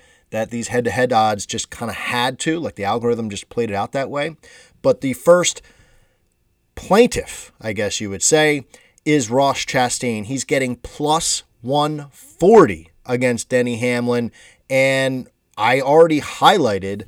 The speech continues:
a ton of the reasons why we like Ross to potentially win this outright. Um, and if you think that he can win the race outright, of course I would take Ross plus one forty, Your Honor.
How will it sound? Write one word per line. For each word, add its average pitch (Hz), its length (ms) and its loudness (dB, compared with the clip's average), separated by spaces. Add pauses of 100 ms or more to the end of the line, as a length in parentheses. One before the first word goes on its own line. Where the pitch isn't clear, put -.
(320)
a 147 120 -4
ton - 360 -2
of 143 200 4
the 123 240 0
reasons 139 600 -6
why 113 300 -4
we 131 120 -4
like 120 300 -2
Ross 117 460 -6
to 120 100 -8
potentially 123 520 -6
win 127 320 -6
this 123 280 -4 (420)
outright. 113 640 -2 (420)
Um, 113 360 0 (480)
and 143 600 -2 (360)
if 147 180 -2
you 156 120 2
think 202 180 0
that 180 120 -2
he 156 40 2
can 156 160 2
win 170 120 4
the 165 80 4
race 170 200 6
outright, 113 480 2 (160)
of - 180 -8
course 320 440 -2
I 139 100 4
would 113 160 4
take - 380 -6 (100)
Ross 117 480 -2 (160)
plus - 320 -4
one 110 200 -4
forty, 104 420 -6
Your 98 260 -6
Honor. 233 320 6